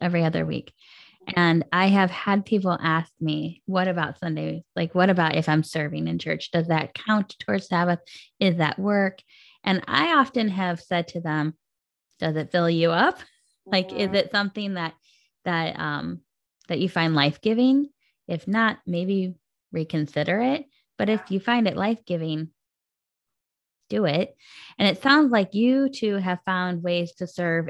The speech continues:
Speaker 1: in ways that are life-giving to you as individuals.
Speaker 2: Yes.
Speaker 1: So he serves in a more of an extroverted capacity. And do you serve in something that's a little bit more introverted?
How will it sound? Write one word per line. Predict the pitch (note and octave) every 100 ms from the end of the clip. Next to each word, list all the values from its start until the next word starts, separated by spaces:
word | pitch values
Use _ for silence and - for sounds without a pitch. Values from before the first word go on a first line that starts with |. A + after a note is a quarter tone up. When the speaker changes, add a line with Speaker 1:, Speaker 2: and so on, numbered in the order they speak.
| -
Speaker 1:
in | E3
ways | E3 D#3+
that | D3+ D3
are | D3
life-giving | E3 E3+ - D3+ C#3+ C#3 C#3 - _ _ _ _ _
to | -
you | F3+ E3 F#3 E3 D#3 -
as | D3+ D#3+
individuals. | D#3 D3 E3 F3 C#3+ C3 D3+ - _ - -
Speaker 2:
Yes. | -
Speaker 1:
So | F#3
he | G3+ A#3+
serves | A#3+ G#3 F#3+ F3
in | E3+
a | D#3 E3+ - -
more | F3+ E3
of | - D#3+
an | D#3
extroverted | F3 - - E3 D#3 D3+ D#3+ F3
capacity. | - F3 D3+ - E3 D#3+ E3 _ - - -
And | F#3
do | F3
you | G3+
serve | F3+ F#3 F3+
in | E3+ D#3+
something | E3 D#3+ D#3+
that's | D#3
a | E3+
little | D#3+
bit | D#3
more | D3+ D3
introverted? | F3 F#3 A#3 B3+ C#4 D#4+